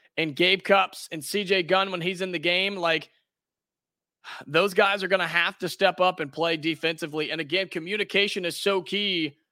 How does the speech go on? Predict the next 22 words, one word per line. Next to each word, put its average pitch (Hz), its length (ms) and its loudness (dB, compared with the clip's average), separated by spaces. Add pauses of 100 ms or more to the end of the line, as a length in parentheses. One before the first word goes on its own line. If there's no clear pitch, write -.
(220)
with 160 180 0
high 185 240 4
ball 185 260 2
screens 190 640 -4 (880)
and 156 160 -8
switching 202 480 -2
and 170 120 -6
staying 202 420 0
and 160 100 -4
doing 202 240 2
whatever 202 360 2
it 190 120 -4
takes 202 300 0
to 170 120 -4
not 175 400 2 (240)
let 180 280 0
those 185 220 -2
guys 170 320 2
go 170 240 4
off 175 240 0
on 113 220 -4
you. 82 140 -16